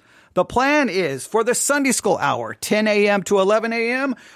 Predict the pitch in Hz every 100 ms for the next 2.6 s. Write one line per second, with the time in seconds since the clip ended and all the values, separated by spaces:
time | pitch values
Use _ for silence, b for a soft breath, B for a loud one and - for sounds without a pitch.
0 | B 196 220 214 240 254 240 240 214 143
1 | 240 247 233 247 247 240 233 233 - 233
2 | 220 - 240 214 120 -